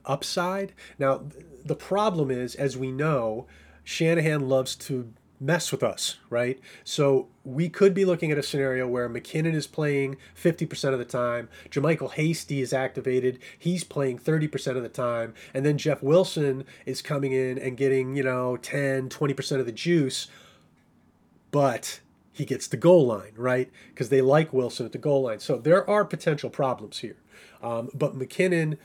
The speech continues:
we know the coach loves him. We know that last year was sort of a, a sad story for them 'cause they wanted to feature this guy. Now he's sort of the <laughs> last man standing, ironically. Um,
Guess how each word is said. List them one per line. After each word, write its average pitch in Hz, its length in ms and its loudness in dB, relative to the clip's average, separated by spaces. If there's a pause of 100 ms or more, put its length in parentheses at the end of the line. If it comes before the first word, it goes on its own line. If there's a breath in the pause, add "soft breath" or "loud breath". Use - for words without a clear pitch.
(160 loud breath)
we 135 180 -2
know 143 280 6
the 156 80 2
coach - 300 2
loves 113 300 0
him. 107 160 -10 (180 loud breath)
We 143 200 0
know 156 380 4
that 135 260 0 (200)
last 139 380 -2
year 143 100 2
was 127 120 0
sort 135 140 -2
of 120 100 -2
a, 120 140 -6 (240 loud breath)
a 127 60 -6
sad 135 380 0
story 135 280 2
for 131 120 -6
them 120 160 -6
'cause 117 100 -12
they 127 80 2
wanted 127 360 0
to 113 100 -14
feature 156 340 -6
this 117 200 -8
guy. 117 380 -4 (300 loud breath)
Now 147 460 0 (320 loud breath)
he's 170 260 0
sort 160 200 4
of 135 40 4
the 135 80 6
<laughs> 131 160 2
last 160 200 6
man 123 200 -2
standing, 160 580 0
ironically. 117 840 -4 (320 loud breath)
Um, 127 260 -4